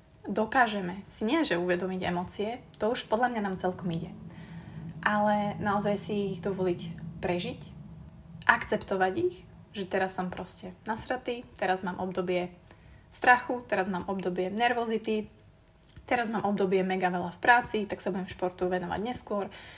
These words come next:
Teraz naopak sa chcem venovať, neviem, mám nejaký cieľ športový, tak to je priorita. Akým človekom ste teraz? A nech je to akýkoľvek, tak cieľ je, aby ste s tým boli OK. Aby ste to prijali, aby ste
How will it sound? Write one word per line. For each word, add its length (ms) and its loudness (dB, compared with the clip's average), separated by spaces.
Teraz 240 8
naopak 400 2
sa 100 -4
chcem 220 -4
venovať, 560 -4
neviem, 320 2
mám 160 0
nejaký 260 -4
cieľ 240 2
športový, 460 -2
tak 240 -8
to 100 0
je 140 2
priorita. 480 0
Akým 260 4
človekom 460 -2
ste 180 -6
teraz? 560 -12
A 80 0
nech 220 2
je 80 -2
to 80 6
akýkoľvek, 840 0
tak 240 -6
cieľ 340 0
je, 300 2
aby 160 0
ste 160 -2
s 80 -4
tým 120 0
boli 240 0
OK. 320 -12
Aby 160 6
ste 160 0
to 80 2
prijali, 520 2
aby 120 -2
ste 440 0